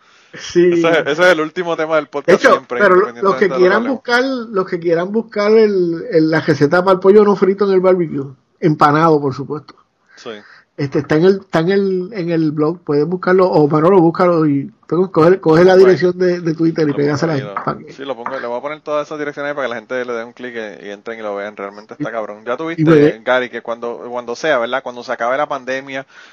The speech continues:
Speaker 2: cuando hagan una, una vacuna o cuando pase lo que vaya a pasar, ya tuviste la pared de salsas de barbecue que yo te mandé en la foto el otro día.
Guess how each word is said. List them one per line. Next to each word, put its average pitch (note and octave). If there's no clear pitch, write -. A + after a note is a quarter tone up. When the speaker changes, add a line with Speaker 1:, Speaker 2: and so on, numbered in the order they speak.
Speaker 2:
cuando A#2
hagan C3
una, C3
una A#2+
vacuna D3
o B2
cuando A2+
pase C#3+
lo D#3
que C#3+
vaya C#3+
a D#3
pasar, D#3+
ya -
tuviste C#3+
la D3
pared B2
de C#3
salsas C#3
de C3+
barbecue C3+
que C3
yo B2
te A#2
mandé B2+
en C3
la B2+
foto B2+
el C3
otro C3
día. C#3